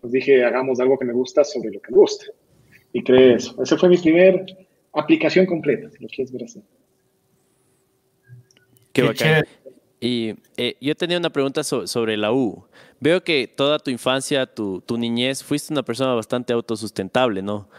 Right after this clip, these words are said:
Speaker 2: Debido a que no había mucha información, creo que tú la buscabas, cómo, cómo enterarte, cómo ir aprendiendo.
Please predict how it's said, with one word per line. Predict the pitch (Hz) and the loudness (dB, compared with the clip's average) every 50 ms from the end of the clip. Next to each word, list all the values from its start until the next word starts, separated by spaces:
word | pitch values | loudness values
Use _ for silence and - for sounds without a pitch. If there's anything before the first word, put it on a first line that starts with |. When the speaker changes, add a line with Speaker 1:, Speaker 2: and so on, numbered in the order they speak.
| - _ _ | -20 _ _
Speaker 2:
Debido | - 110 120 131 131 | -4 -2 -2 0 -2
a | 131 - | -2 -2
que | - 123 | -2 -2
no | 123 127 | -2 -2
había | 131 135 131 | -2 0 -2
mucha | 131 135 131 - 143 | -2 -4 -4 -6 -6
información, | 123 123 123 113 113 110 - - 139 139 | -4 -4 -4 -4 -4 -4 -4 -4 -4 -4
creo | 123 - 127 123 | -4 -4 -4 -4
que | - 131 | -4 -6
tú | - - 131 131 | -6 -4 -2 0
la | 127 | 0
buscabas, | 123 113 110 - - 139 131 127 123 120 117 117 - | -2 -2 -4 -2 0 0 2 2 2 0 -2 -4 -8
cómo, | - - 117 113 113 110 104 92 92 - _ _ - - - - - - - - _ | -10 -8 -6 -4 -2 -2 -4 -4 -8 -12 _ _ -20 -20 -20 -20 -20 -20 -20 -20 _
cómo | - - 120 123 | -6 -4 -4 -4
enterarte, | 120 - 117 107 110 117 120 117 - 120 113 | -4 -4 -4 -2 0 0 -2 -2 -4 -6 -6
cómo | - - 110 110 | -6 -6 -4 -4
ir | 110 107 | -4 -4
aprendiendo. | 107 - - 104 101 101 110 120 123 117 107 113 110 110 - | -4 -4 -6 -6 -6 -4 -4 -4 -4 -4 -4 -6 -8 -8 -12